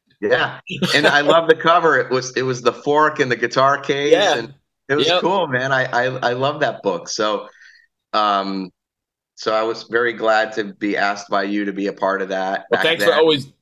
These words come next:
Speaker 2: thanks for always doing the crazy stuff. I just, I get a bug up my ass and all that. Let me text Todd, see if he's up for it. So
Speaker 1: I'm game.
Speaker 2: you usually are. So <laughs> yeah.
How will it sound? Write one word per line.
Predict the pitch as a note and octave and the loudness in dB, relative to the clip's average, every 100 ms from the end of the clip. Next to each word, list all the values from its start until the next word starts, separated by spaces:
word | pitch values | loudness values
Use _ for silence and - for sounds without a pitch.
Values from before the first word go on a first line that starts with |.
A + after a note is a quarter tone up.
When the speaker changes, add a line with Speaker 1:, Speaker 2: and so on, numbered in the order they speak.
| _ - | _ -2
Speaker 2:
thanks | D#3 D#3+ | -2 2
for | D3 | 2
always | D#3 C3+ | 2 2
doing | D3 C#3+ | -2 -2
the | C3 | -2
crazy | C3+ C3 B2 | -2 -4 -2
stuff. | A#2+ C3 | -2 0
I | B2+ | 0
just, | C3+ C#3 - - | 0 -6 -10 -6
I | B2 | -4
get | A2+ C#3 | 0 0
a | |
bug | A#2 C3 C3 | 2 0 0
up | B2+ | 0
my | A#2+ A#2 | 0 -2
ass | A#2+ - | -4 -4
and | G#2+ | -4
all | G2+ | -4
that. | G#2 | -4
Let | B2+ | -4
me | C3+ | -2
text | C3+ - | -4 -2
Todd, | - A2+ G2+ | 0 0 0
see | A#2 | -2
if | A2 | 0
he's | G#2 | 0
up | A2 - | -2 -4
for | G2+ | -6
it. | E2+ | -4
So | - G2 - - | -4 -4 -6 -6
Speaker 1:
I'm | C#3+ | -4
game. | C3+ A#2+ A2+ A2+ | 0 0 2 2
Speaker 2:
you | D3+ | 0
usually | D#3 C3+ C#3+ | 2 0 0
are. | D3+ C#3+ | 2 2
So | C#3 C#3 C#3 | 0 -2 -2
<laughs> | |
yeah. | C#3 C3+ D3+ B2+ - | -2 0 0 -2 -4